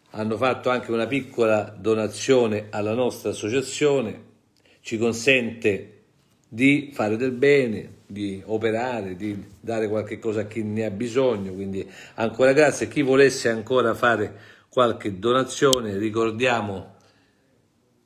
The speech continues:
il sito dell'associazione è questo, basta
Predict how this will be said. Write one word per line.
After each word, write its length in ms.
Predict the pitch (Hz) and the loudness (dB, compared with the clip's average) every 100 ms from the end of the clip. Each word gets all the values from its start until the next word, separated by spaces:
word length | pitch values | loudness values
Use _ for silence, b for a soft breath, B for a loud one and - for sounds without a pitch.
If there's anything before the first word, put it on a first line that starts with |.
| _ | _
il 200 | 117 107 | -10 -10
sito 640 | - - 135 120 107 101 - | -8 -4 -2 -2 -4 -10 -10
dell'associazione 1120 | 117 110 101 95 110 101 113 110 131 110 123 | -8 -6 -6 -8 -8 -8 -8 -8 -8 -6 -8
è 80 | 123 | -10
questo, 460 | 98 87 - 90 | -14 -14 -14 -16
basta 760 | 87 110 104 - - 95 - | -10 -8 -8 -12 -14 -14 -16